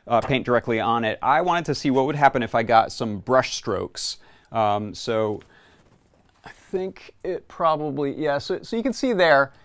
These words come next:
you can tell where it is because of, um, 'cause I'm holding it and it's partial. But using a gel medium like this or some other sort of matte deadening spray,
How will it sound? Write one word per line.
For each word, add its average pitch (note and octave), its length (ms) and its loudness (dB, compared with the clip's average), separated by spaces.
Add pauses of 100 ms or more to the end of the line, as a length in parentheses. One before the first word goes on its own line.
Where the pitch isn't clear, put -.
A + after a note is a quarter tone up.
you C#3 80 0
can D3 100 2
tell G3 180 4
where D#3+ 300 6
it C3+ 80 4
is A#2+ 240 0
because A#2 380 -4
of, A#2 320 -4
um, G#2+ 500 -2 (180)
'cause G2+ 120 -10
I'm G2+ 80 -6
holding A#2+ 320 2
it A2 60 0
and G2+ 120 -4
it's G2+ 140 -12
partial. B2 500 0 (400)
But A#2+ 380 2 (160)
using G#3 320 -4
a E3 60 -2
gel D3+ 180 2
medium D3+ 280 -2
like C#3+ 180 0
this C#3 240 -2
or A#2 120 -4
some C#3+ 260 -2
other C3 500 2
sort B2 240 -6
of G2+ 140 -6
matte A#2+ 440 0
deadening A#2 400 -4
spray, G#2+ 680 -4